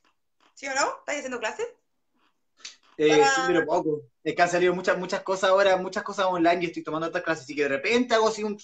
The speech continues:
Speaker 2: taller loco. Eh, de hecho,
Speaker 1: Un
Speaker 2: tenía un
Speaker 1: chulo.
Speaker 2: grupo de Iquique que estaba tomando clases de percusión como más regulares y tuvimos que detenernos porque estaba, había mucho movimiento.
Speaker 1: Oh,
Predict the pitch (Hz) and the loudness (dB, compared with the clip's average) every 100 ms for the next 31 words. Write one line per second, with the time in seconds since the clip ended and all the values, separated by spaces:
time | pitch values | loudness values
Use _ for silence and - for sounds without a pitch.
0 | _ 156 170 175 160 151 131 120 _ _ | _ -4 0 2 2 2 -2 -6 _ _
1 | 139 160 175 180 185 175 180 185 180 165 | -4 -4 -4 -6 -4 0 0 2 0 -2
2 | 185 196 185 190 190 196 196 185 185 190 | -4 -2 0 -2 -2 -4 -2 -4 -2 -2
3 | 185 180 185 185 190 190 - 170 175 175 | -2 -6 -8 -8 -8 -10 -8 -4 -2 -2
4 | 180 165 165 202 190 - 156 160 - 156 | 0 0 0 0 -2 -4 -6 -6 -6 -6
5 | 156 _ _ _ _ 143 139 143 156 151 | -6 _ _ _ _ -8 -4 -4 -4 -2
6 | 143 143 143 143 139 139 135 135 147 151 | -4 0 2 2 2 -4 -6 -6 -4 -6
7 | 147 147 117 107 _ _ _ _ - _ | -8 -8 -8 -12 _ _ _ _ -20 _
8 | _ - 196 165 160 156 151 151 147 147 | _ -12 -8 -8 -10 -12 -16 -18 -20 -20
9 | 143 143 143 143 | -20 -20 -20 -20